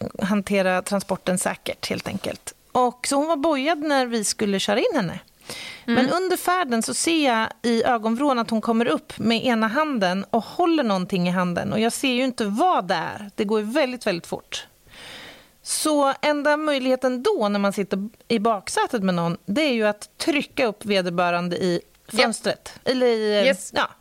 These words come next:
Speaker 2: Mm, man tar spjärr mot sin egen dörr och
Speaker 1: Ja.
Speaker 2: trycker upp dem mot den andra
Speaker 1: Och
Speaker 2: dörren.
Speaker 1: trycker och trycker och trycker och trycker. Nu visar det sig att det var en mobiltelefon hon hade lyckats fiska upp. Men det är ju
Speaker 2: Mm.
Speaker 1: extremt viktigt, inte bara för att det kan åsamka liksom smärta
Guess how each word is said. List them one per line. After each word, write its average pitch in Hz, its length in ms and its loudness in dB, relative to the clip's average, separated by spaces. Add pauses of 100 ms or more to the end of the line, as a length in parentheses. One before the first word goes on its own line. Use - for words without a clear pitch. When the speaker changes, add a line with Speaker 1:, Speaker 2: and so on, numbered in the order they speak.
(600)
Speaker 2:
Mm, 277 200 -2
man 277 200 0
tar 311 140 4
spjärr 269 280 4
mot 262 220 -4
sin 247 240 0
egen 233 320 2
dörr 202 260 2
och 262 60 0
Speaker 1:
Ja. 294 200 2
Speaker 2:
trycker 214 300 0
upp 196 140 -4
dem 214 100 0
mot 208 140 -2
den 214 120 2
andra 190 240 2
Speaker 1:
Och 294 60 4
Speaker 2:
dörren. - 100 0
Speaker 1:
trycker 285 420 -2
och 294 100 -2
trycker - 360 -2
och 254 100 0
trycker 233 340 -4
och 220 80 -2
trycker. 214 240 -2
Nu 233 180 0
visar 277 260 0
det 247 60 0
sig 247 80 0
att 226 80 -4
det 247 60 -2
var 233 100 2
en 226 80 4
mobiltelefon 226 840 0
hon 269 120 2
hade 233 220 0
lyckats 214 400 -2
fiska - 380 -4
upp. - 200 -12 (560)
Men 262 380 0
det 262 120 0
är 269 120 2
ju 269 60 0
Speaker 2:
Mm. 214 240 -4
Speaker 1:
extremt 320 840 -2
viktigt, 202 280 -2
inte 262 280 0
bara 247 280 2
för 233 140 -2
att 226 120 -4
det 226 80 -2
kan 220 300 0
åsamka 214 480 0
liksom 208 340 0
smärta 240 760 -2